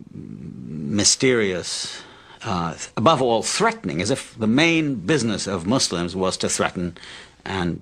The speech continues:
try to kill Americans. As recently as, uh, last year, nineteen ninety-six, that is to say almost sixteen or seventeen years after I wrote Covering Islam, I did a update of the book,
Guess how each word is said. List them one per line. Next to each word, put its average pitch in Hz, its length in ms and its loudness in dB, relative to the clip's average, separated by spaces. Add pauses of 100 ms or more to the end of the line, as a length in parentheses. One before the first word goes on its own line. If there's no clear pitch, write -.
try 87 220 2
to 82 80 -4
kill 107 280 2
Americans. 87 720 -2 (120)
As 127 160 2
recently 180 480 4
as, 120 460 0 (400)
uh, 107 400 0
last 113 360 2
year, 117 140 4
nineteen 101 320 0
ninety-six, 92 680 0
that 87 120 0
is - 80 -6
to - 60 -4
say 95 160 0
almost 117 720 0 (840)
sixteen 147 440 2
or - 20 2
seventeen 117 380 0
years 110 200 2
after 104 320 0
I 92 80 4
wrote 143 260 2
Covering 95 260 0
Islam, 95 320 2
I 90 100 4
did 107 220 2
a 104 240 0 (320)
update 90 400 0
of 73 100 -6
the - 60 -10
book, - 320 -10